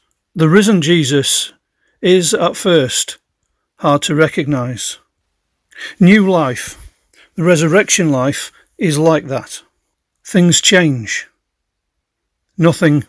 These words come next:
remains the same. Jesus is the same person, yet somehow different. He brings his followers into a new and ever closer relationship,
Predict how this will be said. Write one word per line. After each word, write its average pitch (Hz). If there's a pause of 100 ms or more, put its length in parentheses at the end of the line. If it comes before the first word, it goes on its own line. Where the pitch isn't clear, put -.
remains 139
the 131
same. 131 (1300)
Jesus 156 (100)
is 151 (280)
the 139
same 185
person, 170 (340)
yet 165
somehow 147
different. 139 (380)
He 175
brings 165
his 156
followers 170
into 165
a 151
new 170
and 151
ever 160
closer 165
relationship, 151